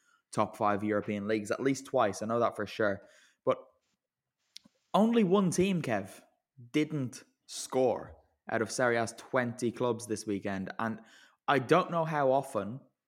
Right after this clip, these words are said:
you could sit here and say nineteen teams scored in Serie A over a weekend. The one team that didn't,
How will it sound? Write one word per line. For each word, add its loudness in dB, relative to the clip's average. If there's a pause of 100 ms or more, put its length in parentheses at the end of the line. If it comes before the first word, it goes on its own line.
(340)
you -2
could 0
sit 0
here 2
and -4
say 2 (520)
nineteen 4
teams -2 (180)
scored 4
in 0
Serie 2
A 2
over 2
a 4
weekend. 0
The -2
one 0
team -2
that -4
didn't, 0